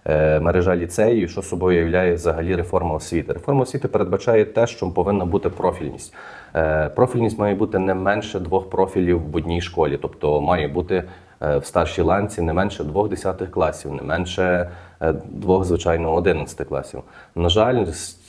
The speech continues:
з тією демографічною ситуацією, що ми маємо, у нас, е, буде пониження скі-, шкіл, е,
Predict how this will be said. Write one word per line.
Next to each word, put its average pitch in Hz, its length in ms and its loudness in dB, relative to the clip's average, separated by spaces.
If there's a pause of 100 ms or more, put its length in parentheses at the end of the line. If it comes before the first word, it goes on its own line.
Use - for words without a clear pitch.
(100)
з - 120 -12
тією 90 260 4
демографічною 85 640 0
ситуацією, 82 360 0
що - 160 -8
ми 82 100 0
маємо, 95 380 0
у 80 40 -2
нас, 80 440 -6
е, 73 140 -2 (1400)
буде 98 240 2
пониження 90 460 0
скі-, - 340 0
шкіл, 95 600 -2
е, 71 460 2